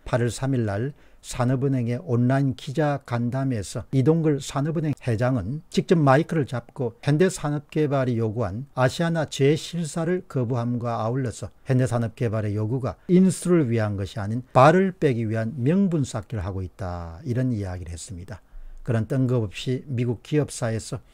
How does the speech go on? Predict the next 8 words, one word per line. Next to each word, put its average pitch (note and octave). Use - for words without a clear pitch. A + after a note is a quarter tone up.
이 C#3
차 D3+
세계대전 B2
이후에 B2
유통업계의 E3+
당시에 A#2
쌍빅이었던 A#2+
몽고메리와 C3